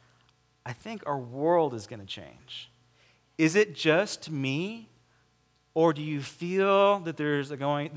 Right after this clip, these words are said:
that we are in the calm before the storm?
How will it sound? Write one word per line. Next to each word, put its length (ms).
that 320
we 120
are 80
in 220
the 80
calm 720
before 400
the 120
storm? 680